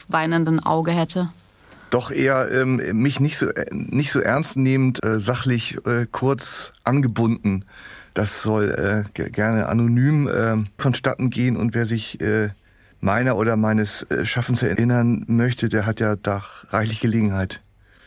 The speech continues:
Speaker 1: Denkst du manchmal beim Arbeiten daran, dass das bleiben soll? Also dich überdauern soll?
Speaker 2: Den Zahn habe ich mir selber gezogen. Also das ist, äh, äh, es ist, äh, sozusagen berührt so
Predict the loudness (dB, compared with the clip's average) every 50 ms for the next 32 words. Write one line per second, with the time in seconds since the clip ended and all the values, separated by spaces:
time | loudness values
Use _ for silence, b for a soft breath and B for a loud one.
0 | b b b 0 0 0 2 2 2 0 0 0 0 0 0 2 2 2 0 0
1 | -2 -2 -4 -6 -6 -6 -6 -8 -8 -2 0 0 2 2 2 0 0 -2 -2 0
2 | 0 2 2 2 2 2 0 0 2 2 0 0 2 0 0 -2 -2 -4 -4 -4
3 | -6 -6 -4 -2 0 0 0 0 0 0 2 2 2 2 0 -2 -6 _ _ _
4 | _ _ _ _ _ -2 0 2 2 2 2 0 -4 -8 -8 -8 -2 0 0 0
5 | 2 0 0 0 2 2 2 2 2 2 2 2 2 2 2 2 0 -2 -4 -12
6 | _ _ -20 -20 -20 -20 -20 -6 -2 0 2 2 2 0 0 0 0 2 2 2
7 | 0 0 0 0 0 2 2 2 2 2 0 0 -2 -2 -2 0 0 0 0 0
8 | 0 0 -2 -2 -2 -2 -2 -2 -4 -4 -6 -4 -2 0 0 0 0 -2 -2 -2
9 | -4 -4 -4 -6 -10 -16 -20 -14 -10 -8 -6 -4 -6 -6 -6 -6 -6 -6 -4 -4
10 | -6 -6 -6 -6 -4 -2 -2 -4 -4 -6 -12 -18 -20 -14 _ -6 -4 -2 0 0
11 | 2 2 0 -2 -4 -10 -6 -4 -2 0 2 2 2 2 2 0 0 2 2 2
12 | 2 0 -2